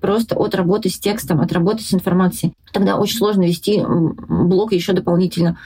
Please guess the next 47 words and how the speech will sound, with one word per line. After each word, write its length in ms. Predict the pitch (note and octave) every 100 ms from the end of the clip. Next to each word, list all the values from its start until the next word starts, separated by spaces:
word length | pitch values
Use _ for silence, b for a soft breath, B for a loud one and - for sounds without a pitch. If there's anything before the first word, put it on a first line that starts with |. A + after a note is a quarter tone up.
| _
Ну, 80 | G3+
типа, 180 | F#3 G3
не 120 | F#3+
знаю, 260 | F#3 F#3 F3
как 140 | F3
если 200 | F#3 F3
ты 160 | E3 F3
повар, 340 | G3+ C4 A3
который 380 | F#3+ F3 F#3 E3+
целый 180 | - D3+
день 140 | F#3+ F3+
на 60 |
работе 280 | F3 F3+ D3
готовит 240 | F3 F3+
еду, 200 | F3 C4
а 40 | C#4+
потом 200 | - F#3+
приходит 280 | F3+ G3+ F3+
домой, 280 | F#3 B3+
и 80 | C4
ему 100 | F#3
говорят: 220 | F3 F3+
"Так, 160 | F3 E3+
ну 80 | A#3+
отлично, 360 | A3+ G3+ F3+
а 40 | F3+
теперь, 240 | G3+ D#4
чтобы 260 | - F#3+ F#3
переключиться 680 | F#3+ F3 F3+ F4 E4+ A#3+ A3+ -
и 180 | G3 F#3
заняться 400 | F#3 G#3 A3 G3
своим 260 | G3 F#3+
делом, 280 | F3+ D#4+ G#3+
давай-ка 320 | G#3 D#4+ A3
ты 160 | B3 A3+
приготовишь 500 | F#3+ G3+ A#3+ G3+ G3
для 180 | F3 G3
дома 360 | C#4 G#3+ G#3
комплексный 580 | G3 A#3+ G3+ F#3 G3+ F#3+
обед" 320 | F3+ F3+ E3+
или 140 | F3 F3+
что-нибудь 300 | F3 F3+ -
такое. 280 | A#2+ C#3 -
Он 120 | G3
такой: 140 | -
"О, 180 | - A3
боже". 340 | F3+ E3+ E3+